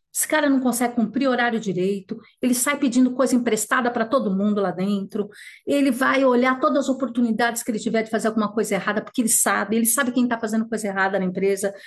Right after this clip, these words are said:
porque ele é do ramo, ele entende isso. É uma habilidade que a gente não tem desenvolvida, eles têm.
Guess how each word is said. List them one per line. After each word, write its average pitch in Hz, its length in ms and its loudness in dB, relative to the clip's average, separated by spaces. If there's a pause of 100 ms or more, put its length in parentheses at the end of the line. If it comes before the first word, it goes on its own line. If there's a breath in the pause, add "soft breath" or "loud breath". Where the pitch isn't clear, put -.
(100)
porque - 140 -2
ele 254 160 4
é 254 100 2
do 233 100 2
ramo, 208 320 0
ele 202 80 2
entende 220 460 0
isso. - 220 -10 (280)
É 214 100 0
uma 226 200 4
habilidade 233 580 0
que - 80 -4
a 240 60 0
gente 240 180 2
não 247 160 2
tem 233 160 -2
desenvolvida, 226 540 -2
eles 240 200 -2
têm. 185 300 -6